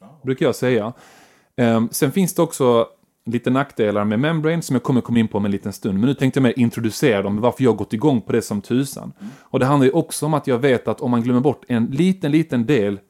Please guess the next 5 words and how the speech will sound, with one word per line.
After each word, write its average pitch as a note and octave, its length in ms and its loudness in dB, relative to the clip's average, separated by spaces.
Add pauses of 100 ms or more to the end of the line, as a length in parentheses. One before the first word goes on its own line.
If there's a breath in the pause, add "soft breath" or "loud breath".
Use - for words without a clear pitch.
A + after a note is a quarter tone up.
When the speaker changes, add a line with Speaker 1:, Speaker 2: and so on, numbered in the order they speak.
(100)
Speaker 2:
i B2 160 2
säljprocessen, B2+ 880 -4 (600 soft breath)
ehm, G#2+ 340 0
så - 220 -2
kan A2+ 400 0